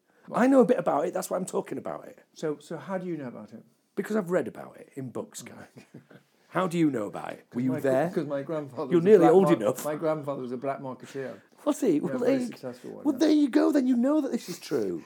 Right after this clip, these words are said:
Speaker 2: Well, eh, but it, it wasn't, eh, anyway. Even if you say it, but that every single ration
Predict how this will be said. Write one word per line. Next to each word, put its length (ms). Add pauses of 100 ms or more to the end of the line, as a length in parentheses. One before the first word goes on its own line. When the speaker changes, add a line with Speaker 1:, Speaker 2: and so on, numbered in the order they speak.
(160)
Speaker 2:
Well, 440
eh, 60
but 220
it, 120 (120)
it 120
wasn't, 360
eh, 60 (140)
anyway. 200 (320)
Even 300
if 140
you 80
say 440
it, 160
but 200
that 220
every 380
single 600
ration 580